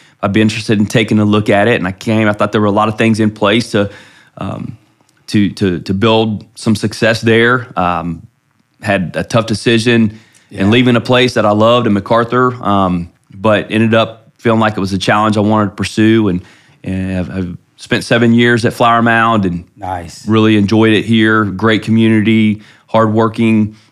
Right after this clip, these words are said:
Speaker 1: um, players in and out, uh, on, on the field, in the classroom, in the community. A lot of, a lot of well-rounded kids, and so, um, it's been great. Uh, I've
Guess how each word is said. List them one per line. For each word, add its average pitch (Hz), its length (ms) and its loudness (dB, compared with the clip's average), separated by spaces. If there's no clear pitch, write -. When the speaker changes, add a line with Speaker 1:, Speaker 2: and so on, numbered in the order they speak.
Speaker 1:
um, 95 340 -2
players 117 720 2
in 117 160 0
and 117 100 2
out, 113 400 -2
uh, 71 420 -14
on, 117 380 -2
on 123 100 0
the 123 100 0
field, 123 260 2
in 117 60 2
the 110 60 2
classroom, 113 580 2
in 104 60 2
the 101 120 2
community. 110 440 2
A 104 40 2
lot 110 200 2
of, 110 180 -8
a - 20 -12
lot 113 140 2
of 110 120 0
well-rounded 110 440 0
kids, 104 380 0
and 95 180 0
so, 101 300 0
um, 95 420 0
it's 104 140 -4
been 113 200 0
great. 110 440 0
Uh, 90 180 -2
I've 92 40 -18